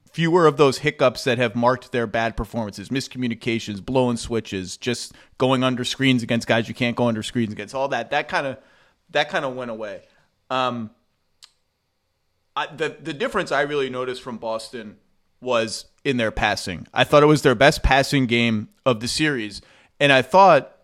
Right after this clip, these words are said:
schematically they made a very clear emphasis on, um, when Zeller or Bam blitz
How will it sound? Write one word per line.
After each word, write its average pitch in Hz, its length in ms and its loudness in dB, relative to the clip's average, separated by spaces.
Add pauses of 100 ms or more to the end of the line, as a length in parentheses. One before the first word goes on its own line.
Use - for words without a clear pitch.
(220)
schematically 143 840 -2
they 127 140 -2
made 123 180 -2
a 117 60 -2
very 147 280 2
clear 143 300 0
emphasis 123 580 -4
on, 107 440 -8 (580)
um, 110 440 -2 (480)
when 131 260 -4
Zeller 143 500 4
or 143 200 2
Bam 117 600 0 (160)
blitz - 480 -2